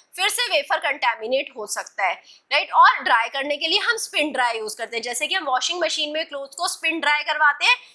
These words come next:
यहाँ पर भी spin drying use करते हैं। Coming to the gathering। gathering क्या है? गैदरिंग एक प्रोसेस है जिससे ऑक्सीजन क्या करता है, Metallic impurities को absorb कर लेता है,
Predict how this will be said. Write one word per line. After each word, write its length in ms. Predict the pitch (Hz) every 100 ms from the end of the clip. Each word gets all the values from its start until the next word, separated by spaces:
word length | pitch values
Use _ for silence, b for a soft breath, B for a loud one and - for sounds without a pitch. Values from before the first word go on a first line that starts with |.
| _
यहाँ 280 | 294 320 427
पर 160 | 415 269
भी 120 | 359
spin 300 | - 262 240
drying 340 | 220 214 294
use 240 | 226 196 -
करते 280 | 196 180 185
हैं। 240 | 165 _ _ _
Coming 200 | 311 349
to 100 | 370
the 140 | 330 381
gathering। 560 | 269 226 208 208 196
gathering 500 | 208 269 277 330 392
क्या 140 | 392 330
है? 340 | 359 339 220 b b _
गैदरिंग 480 | 285 277 269 339 359
एक 140 | 392
प्रोसेस 460 | 302 240 254 294 359
है 60 |
जिससे 300 | 277 311 -
ऑक्सीजन 640 | 302 302 - 339 302 359
क्या 120 | 370 330
करता 300 | 311 294 311
है, 300 | 330 359 349
Metallic 560 | 277 294 302 320 359
impurities 800 | 320 294 285 262 254 269 285 285
को 300 | - 370 311
absorb 380 | 285 233 247 226
कर 200 | - 214
लेता 280 | 208 196 196
है, 160 | 185